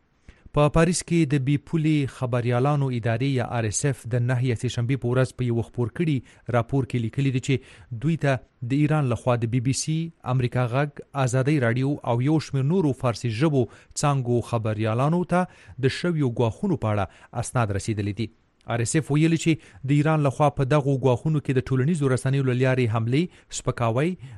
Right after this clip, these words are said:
ډارول او داسې نور شامل دي. د رسنیو د حقونو ډلې یا میډیا رایټس ګروپ ویلي چې په انټرنیټ باندې د دغو ګواښونکو له ډلې څخه یو کس برطانیې ته د ایران سفیر حامد بن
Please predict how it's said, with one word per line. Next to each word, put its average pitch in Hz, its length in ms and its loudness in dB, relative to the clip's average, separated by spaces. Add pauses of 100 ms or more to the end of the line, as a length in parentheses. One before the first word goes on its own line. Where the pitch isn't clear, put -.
ډارول 123 580 2
او 117 140 0
داسې 123 340 0
نور - 180 -6 (200)
شامل 101 300 -4
دي. 110 80 -4 (680)
د 139 200 2
رسنیو 185 380 2
د 165 120 2
حقونو 175 320 0
ډلې 156 360 2
یا 147 120 2
میډیا 139 420 2
رایټس 135 340 0
ګروپ 143 280 -2
ویلي 135 320 2
چې - 380 -4 (180)
په 127 180 -4
انټرنیټ 143 440 0
باندې 139 320 2
د 120 120 -2
دغو 135 260 2 (400)
ګواښونکو 135 600 0
له 120 140 2
ډلې 127 180 2
څخه 117 300 -4 (460)
یو 147 80 4 (140)
کس 165 200 0 (380)
برطانیې 131 560 2
ته 117 100 0
د 127 80 -4
ایران 123 320 0
سفیر 156 400 -2
حامد 127 340 0
بن 120 140 0